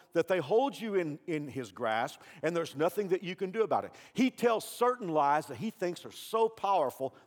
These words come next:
they're the final word, and you can't go any farther. Last week, I gave you a cultural example of one of those lies, which is evolution. We're taught that we're the product of cosmic rolls, the random rolls of the cosmic dice, that we're here by the product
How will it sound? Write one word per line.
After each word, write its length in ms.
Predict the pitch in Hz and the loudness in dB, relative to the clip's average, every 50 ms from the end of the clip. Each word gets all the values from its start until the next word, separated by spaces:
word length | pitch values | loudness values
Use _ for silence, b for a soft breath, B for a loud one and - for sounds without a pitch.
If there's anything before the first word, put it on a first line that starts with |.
| B - | B -6
they're 100 | 135 117 | -6 -4
the 100 | - 117 | -4 -8
final 400 | - - - 156 170 185 196 190 | -4 0 2 4 4 4 2 0
word, 380 | 175 139 131 131 131 139 135 - | -2 -2 -2 -2 -2 -4 -6 -8
and 100 | 147 127 | -10 -10
you 60 | 135 135 | -10 -8
can't 260 | - 135 131 120 110 | -8 -8 -8 -8 -8
go 140 | 123 120 120 | -10 -10 -10
any 100 | 120 104 | -10 -10
farther. 320 | - 107 101 87 76 - _ _ _ B B B B B B B 143 | -10 -10 -10 -10 -12 -16 _ _ _ B B B B B B B -2
Last 300 | 135 180 190 180 - - | 2 4 4 4 2 0
week, 220 | 180 165 139 - 151 | 0 0 0 2 0
I 100 | 143 143 | 0 0
gave 240 | 135 131 123 117 | 0 0 0 0
you 80 | 123 127 | 0 -2
a 60 | 117 | -2
cultural 500 | 120 - - 143 143 - - 139 120 120 | -2 -2 -2 -2 -2 -4 -6 -8 -6 -6
example 480 | 113 - - 123 113 110 - 120 113 104 | -8 -8 -8 -6 -6 -6 -6 -6 -6 -6
of 60 | 95 | -6
one 160 | 107 107 110 104 | -6 -8 -6 -6
of 40 | |
those 200 | 98 104 98 - | -6 -6 -8 -8
lies, 400 | 107 101 92 80 78 - - - b b b b b | -10 -10 -10 -10 -12 -16 -20 -20 b b b b b
which 120 | 135 - | -14 -14
is 100 | - - | -8 -4
evolution. 520 | 117 110 101 107 117 156 156 - - - 73 - _ _ _ _ _ _ _ _ _ _ _ _ _ _ _ _ _ _ | -4 -4 -2 -2 -2 -2 -2 -4 -6 -12 -20 -20 _ _ _ _ _ _ _ _ _ _ _ _ _ _ _ _ _ _
We're 160 | 107 117 147 | -6 -6 -6
taught 320 | 147 - 160 151 151 147 - | -2 0 0 2 2 0 0
that 140 | 127 107 - B B B B B B | -4 -6 -6 B B B B B B
we're 100 | 123 139 | -4 -4
the 80 | 139 127 | -4 -4
product 400 | - - 127 123 127 143 143 - | -2 0 2 2 2 0 -2 -6
of 80 | - | -8
cosmic 400 | - - 131 135 - - 139 - | -4 -2 0 0 -2 -4 -8 -6
rolls, 220 | 123 117 - - - | -4 -4 -4 -4 -6
the 180 | 120 107 107 - - | -10 -12 -12 -10 -4
random 240 | 135 143 151 135 123 | -4 -2 -2 -2 -2
rolls 160 | 127 123 - | -4 -4 -4
of 60 | 110 | -8
the 40 | - | -8
cosmic 280 | 120 113 98 98 87 | -6 -6 -6 -8 -14
dice, 280 | - - - - - - _ _ _ _ _ _ _ b b b b b b b b - | -18 -18 -20 -20 -20 -20 _ _ _ _ _ _ _ b b b b b b b b -4
that 100 | 127 143 | -4 -2
we're 140 | 139 156 | -2 -2
here 140 | 139 147 151 | 0 0 0
by 120 | 135 127 123 | 2 0 0
the 60 | 120 | -2
product 460 | - - 127 120 123 123 - - 113 | -2 -2 -2 -2 -2 -4 -8 -12 -16